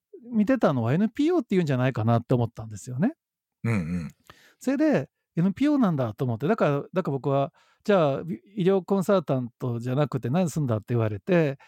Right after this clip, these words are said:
Speaker 1: で、僕は医療とか福祉を、その、市民の人が自分たちの力でやっていくっていうことをやりたいので、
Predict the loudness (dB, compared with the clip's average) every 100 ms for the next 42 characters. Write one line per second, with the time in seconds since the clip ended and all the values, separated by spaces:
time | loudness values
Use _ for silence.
0 | _ _ 0 2 2 2 2 0 -4 -4
1 | -6 -2 2 2 2 0 0 2 2 0
2 | -4 -8 0 2 2 0 -4 -6 -4 -2
3 | -2 -2 0 0 -2 -4 -4 -4 -2 -4
4 | -2 -4 -2 -2 0 0 -2 -6 -6 -6
5 | -8 -12 -10 -2 0 0